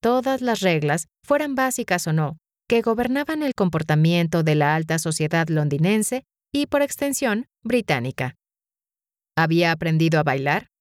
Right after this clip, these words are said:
eso sí, sufriendo bastante todos y cada uno de los bailes populares que se conocían, y se sabía al dedillo los pasos del minué,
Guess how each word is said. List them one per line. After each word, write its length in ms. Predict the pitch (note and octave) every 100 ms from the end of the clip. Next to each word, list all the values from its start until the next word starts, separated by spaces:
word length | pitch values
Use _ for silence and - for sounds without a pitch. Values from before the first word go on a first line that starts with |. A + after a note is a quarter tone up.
| _ -
eso 240 | D#3+ D3+
sí, 220 | - B3 - _ _ _
sufriendo 640 | - G#3 G#3 C#4+ D#4 E4 D#4+
bastante 680 | C#4 - G3 E3+ D#3 B2+ -
todos 460 | G#3 A3 G#3+ A3+ A3
y 80 | F#3+
cada 300 | E3 D#3 D3+
uno 200 | E3 D#3+
de 120 | D#3
los 200 | C#3+ -
bailes 380 | F#3 F#3 F3 D#3+
populares 600 | D3+ D3+ E3 A3 A#3+ -
que 100 | G#3+
se 120 | F#3+
conocían, 580 | D#3+ C#3+ C#3 F#3+ G3+ A3 _ _ _ -
y 140 | B3
se 120 | -
sabía 560 | C4+ B3+ C4+ D4+ D#4 C4+
al 120 | G3
dedillo 520 | D#3+ D#3 F#3 F#3 F3
los 180 | C#3+ C#3+
pasos 440 | - E3 D#3+ D#3 D#3
del 180 | D3
minué, 420 | D3 C#3+ F3 A3+